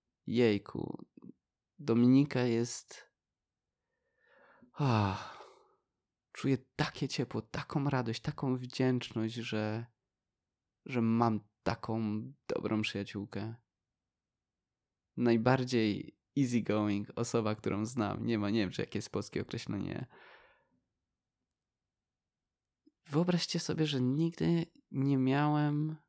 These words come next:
żadnej sprzeczki z nią. Dwa lata wspólnego mieszkania i nigdy się nie pokłóciliśmy o żadne naczynia czy inne pierdoły.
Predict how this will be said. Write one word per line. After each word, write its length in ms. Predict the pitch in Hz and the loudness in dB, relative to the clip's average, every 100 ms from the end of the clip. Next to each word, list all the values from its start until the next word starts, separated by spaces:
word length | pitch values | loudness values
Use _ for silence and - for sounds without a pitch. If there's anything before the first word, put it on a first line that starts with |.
| _ _ _ _ _ _ - - | _ _ _ _ _ _ -18 -4
żadnej 380 | 135 143 165 | 0 2 2
sprzeczki 520 | 160 - - - - - | 0 -4 -6 -6 -10 -6
z 80 | |
nią. 340 | - - 113 120 _ _ _ - | -4 -4 -6 -12 _ _ _ -6
Dwa 320 | 110 107 131 | 0 4 4
lata 240 | 131 120 | 4 0
wspólnego 480 | - - 113 117 117 | -4 -2 2 2 2
mieszkania 760 | 113 110 - - 110 123 139 151 _ _ _ _ _ _ _ _ _ _ _ _ - | 2 -2 -4 -6 -4 -2 -4 -8 _ _ _ _ _ _ _ _ _ _ _ _ 2
i 60 | |
nigdy 220 | 135 131 | 4 6
się 140 | 123 123 | 4 2
nie 60 | |
pokłóciliśmy 520 | 117 110 - 120 123 104 | 0 -4 -6 -6 0 0
o 360 | 101 98 - - | 0 -2 -4 -6
żadne 360 | 117 110 107 | 0 2 2
naczynia 640 | 98 101 - 117 135 123 107 | 0 -2 0 4 4 2 0
czy 180 | - 113 | 0 2
inne 220 | 113 107 | 2 0
pierdoły. 680 | - 113 113 110 110 113 | -2 -2 0 -2 0 -2